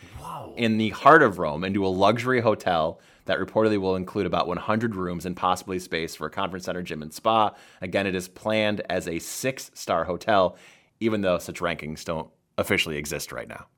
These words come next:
Speaker 1: Wow. Well, you know, that's great marketing. I mean, that, that's, that's clearly and obviously great
Speaker 2: Yeah.
Speaker 1: marketing. Um, good for him.
Speaker 2: Yeah.
Speaker 1: That, that, um, uh, they say the heart of Rome, but they don't really say where.
Speaker 2: So they say it's the, and, uh, pr-, I will, I'll try, I'll try my best here. The Palazzo Marini in Rome.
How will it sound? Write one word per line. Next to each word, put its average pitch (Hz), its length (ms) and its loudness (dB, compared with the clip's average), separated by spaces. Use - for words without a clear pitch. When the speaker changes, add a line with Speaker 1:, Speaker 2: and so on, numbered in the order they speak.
Speaker 1:
Wow. 85 240 -12
Well, 117 240 -2
you 127 80 -6
know, 117 120 -2
that's 127 200 -2
great 110 160 -2
marketing. 90 460 -2
I 92 60 -14
mean, 87 120 -8
that, 87 120 -10
that's, 87 180 -8
that's 98 160 -10
clearly 92 240 -8
and 82 100 -10
obviously 78 340 -12
great 82 160 -8
Speaker 2:
Yeah. 98 120 2
Speaker 1:
marketing. 78 220 -2
Um, 165 100 0
good 240 180 -4
for 220 120 0
him. 180 280 -2
Speaker 2:
Yeah. 453 220 2
Speaker 1:
That, 160 220 -2
that, - 20 -2
um, 147 180 -2
uh, 151 120 -2
they 139 200 2
say 156 120 0
the 131 140 -2
heart 170 320 -2
of 113 100 -6
Rome, 107 180 2
but 98 80 -4
they 107 60 0
don't 113 220 -4
really 104 240 -2
say 98 160 -4
where. 95 340 -2
Speaker 2:
So 135 1120 8
they 120 220 2
say 117 320 2
it's 101 280 -6
the, 98 520 -2
and, 98 340 -6
uh, 95 60 -4
pr-, - 200 -12
I 104 100 -4
will, 101 140 -6
I'll 117 120 4
try, - 260 0
I'll 101 80 6
try 98 180 2
my 85 100 2
best 73 220 -6
here. 78 140 -4
The 90 100 -2
Palazzo 110 640 6
Marini 101 500 0
in 139 120 -4
Rome. 135 280 0